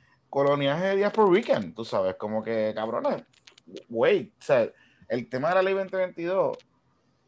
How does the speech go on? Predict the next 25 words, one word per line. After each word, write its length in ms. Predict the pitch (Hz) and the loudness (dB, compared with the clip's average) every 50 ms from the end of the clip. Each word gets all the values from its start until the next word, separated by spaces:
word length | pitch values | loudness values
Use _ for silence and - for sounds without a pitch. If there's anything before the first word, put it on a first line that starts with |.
| _ _ _ - | _ _ _ -8
no 420 | 113 110 110 110 110 113 113 123 | -6 -4 -2 -2 0 -2 -2 -4
es, 320 | 139 139 - - - - _ | -4 -6 -10 -18 -20 -20 _
no 260 | 110 117 117 120 123 | -10 -6 -4 0 0
era 120 | 135 151 170 | 0 0 0
un 140 | 175 170 170 | -2 -4 -8
issue 240 | 175 170 - 190 | -10 -8 -8 -6
para 140 | 160 165 160 | -6 -4 -4
mucha 260 | 165 165 165 175 160 | -4 -6 -6 -6 -8
gente, 500 | 160 160 165 - - - 104 101 107 110 - _ _ _ _ | -8 -10 -10 -12 -10 -8 -8 -6 -6 -8 -14 _ _ _ _
que, 380 | - 95 98 98 98 95 - - _ _ _ | -12 -8 -6 -4 -4 -6 -8 -12 _ _ _
de 80 | - 98 | -8 -8
hecho, 300 | 104 - - 87 - - _ _ _ _ _ - - - _ _ _ _ | -8 -8 -10 -12 -12 -14 _ _ _ _ _ -20 -20 -20 _ _ _ _
hay 180 | - 80 87 85 | -20 -18 -18 -16
mucha 340 | 92 95 104 107 113 107 110 | -16 -16 -14 -12 -12 -12 -10
gente 380 | 117 117 107 98 - _ 113 - _ _ _ _ _ _ _ _ _ _ _ _ _ _ _ _ _ _ _ _ _ _ _ _ _ _ | -10 -12 -14 -14 -16 _ -20 -20 _ _ _ _ _ _ _ _ _ _ _ _ _ _ _ _ _ _ _ _ _ _ _ _ _ _
que 80 | 92 85 | -20 -18
tiene 260 | 87 87 90 92 90 | -16 -16 -14 -14 -12
trabajo 500 | 98 98 95 95 98 101 92 87 - - _ _ _ _ | -10 -8 -4 -4 -4 -4 -6 -10 -16 -20 _ _ _ _
bien 340 | 87 82 87 87 90 90 104 | -16 -12 -10 -10 -10 -10 -12
pago, 500 | - - 123 131 131 117 104 107 117 135 _ _ _ _ _ _ _ _ _ _ _ _ _ | -8 -6 -6 -6 -6 -8 -10 -14 -16 -18 _ _ _ _ _ _ _ _ _ _ _ _ _
con 200 | - 85 87 85 | -18 -14 -14 -14
plan 300 | 82 85 85 82 80 80 | -14 -14 -14 -14 -12 -12
médico, 680 | 82 85 87 92 98 101 101 90 - - 92 90 90 90 _ _ _ _ _ _ _ _ _ _ | -12 -12 -12 -10 -10 -10 -12 -12 -12 -12 -12 -12 -12 -16 _ _ _ _ _ _ _ _ _ _
eh, 440 | 92 87 85 82 82 82 82 82 82 - | -16 -14 -12 -12 -12 -12 -14 -16 -16 -14
protecciones, 920 | - 87 73 80 80 - - - 92 90 90 95 95 95 90 90 87 85 | -14 -14 -14 -16 -20 -20 -16 -14 -12 -10 -8 -8 -8 -8 -10 -12 -14 -16